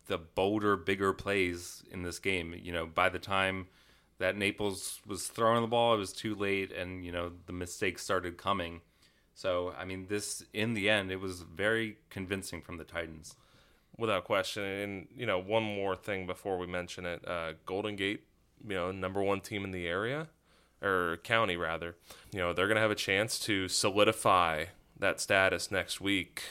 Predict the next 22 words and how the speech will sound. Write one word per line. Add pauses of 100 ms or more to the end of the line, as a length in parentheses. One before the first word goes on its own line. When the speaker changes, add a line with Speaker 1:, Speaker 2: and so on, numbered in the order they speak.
(320)
Speaker 2:
you
know,
against
First
Baptist. (180)
That
is
basically
going (320)
to
be
a
game
in
which,
you
know,
the
Titans
and
the
Lions